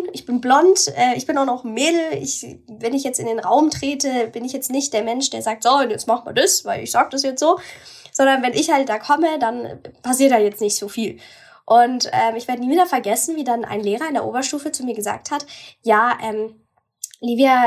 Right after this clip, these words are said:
ähm, kanntest du das vielleicht für mich machen? Und hat dann einen Hocker hingestellt und hat aus Spaß gesagt, ja, hier, damit du auch mal was siehst. Und dann stand ich dann so da und dachte mir, okay, das ist jetzt aber ein bisschen unfair.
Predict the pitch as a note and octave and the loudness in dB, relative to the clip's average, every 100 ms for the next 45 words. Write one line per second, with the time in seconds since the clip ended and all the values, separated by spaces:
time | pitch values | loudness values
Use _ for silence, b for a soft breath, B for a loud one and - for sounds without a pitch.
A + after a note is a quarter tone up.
0 | A3 A3+ A3 A3 A3 A3+ - A#3 B3+ B3 | 2 0 -2 -4 -6 -8 -4 -2 -2 -2
1 | A#3 A3+ - G#3 - G3+ - G3+ B3+ F4+ | -4 -6 -6 -6 -6 -12 -6 -4 4 4
2 | F#4 B B B _ A3+ A#3 C4 D#4 - | 2 B B B _ 2 4 2 0 0
3 | G#3+ - E4+ - C4 F#4 - C#4 C#4 C#4 | -6 -6 -4 2 2 2 0 0 2 2
4 | - C#4 D#4+ G4+ - B B B B - | 0 0 0 0 -6 B B B B -4
5 | B3+ C#4 C#4 A3+ - - - A3+ E4+ - | 2 2 2 -2 -2 -2 2 4 4 0
6 | B3 A#3 A3+ A3 D#4 A#4 _ _ - D#4 | -4 -4 2 4 4 0 _ _ 2 4
7 | C#4 A#3+ A3 C4 - C4 C#4 A#3 G3+ G#3+ | 4 2 2 0 2 2 4 2 2 -2
8 | A3 G3 - - B B B B B _ | -2 -4 -6 -8 B B B B B _
9 | C#4+ D#4 - G3+ B3+ D#4 F4+ C4+ A3 G3 | 2 2 2 0 2 2 2 2 -2 -2
10 | G#3 D4+ D#4 A3 F3+ A3+ G3+ C4 C4 B3 | 0 2 2 -2 -4 -4 -4 -4 -4 -4
11 | C4 E4+ - A3+ G#3+ G#3 G#3 C#4 - B3 | -4 -6 -2 0 0 -4 -6 -6 -2 -2
12 | - - - | -2 -6 -8